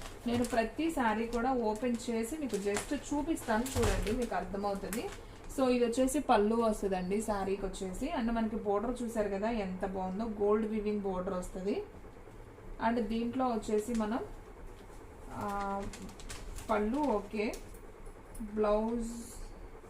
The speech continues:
బ్లౌజ్ వచ్చేసి రన్నింగా? ఓకే, బ్లౌజ్ వచ్చేసి రన్నింగేనండి శారీకి. So, కాంట్రాస్ట్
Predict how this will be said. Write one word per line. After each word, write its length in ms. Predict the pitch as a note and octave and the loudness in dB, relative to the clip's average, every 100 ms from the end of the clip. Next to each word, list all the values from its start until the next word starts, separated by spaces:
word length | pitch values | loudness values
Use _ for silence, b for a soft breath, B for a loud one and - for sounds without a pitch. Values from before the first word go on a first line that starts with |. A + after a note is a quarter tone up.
| A3 | -2
బ్లౌజ్ 260 | G#3 A3 A#3 | 2 2 0
వచ్చేసి 280 | A3 A3+ A3+ A#3+ | -2 -4 -2 -4
రన్నింగా? 420 | G3 G#3 F#3 G3 C4+ - - - - - - - - - - - - - - - - - - - - A#3+ A3+ | -2 -4 -4 -4 -4 -8 -12 -14 -14 -14 -14 -14 -12 -14 -14 -14 -14 -16 -16 -14 -14 -16 -16 -14 -12 -4 -4
ఓకే, 220 | A3+ A3+ - G#3+ | -4 -6 -4 0
బ్లౌజ్ 300 | A3 B3+ D4+ | 4 4 2
వచ్చేసి 320 | C#4+ C#4+ C4+ D4+ A#3 | 0 0 0 0 2
రన్నింగేనండి 720 | G#3+ A#3 A#3+ A3 F#3+ F#3 F#3 F#3+ | 2 2 4 2 0 -2 -4 -2
శారీకి. 460 | G3 G3 F#3+ G3 G3+ - - | -2 -2 -2 -4 -6 -6 -4
So, 60 | A3+ A3 | -4 0
కాంట్రాస్ట్ 440 | G#3 A3 B3+ A#3+ | 0 0 -2 -2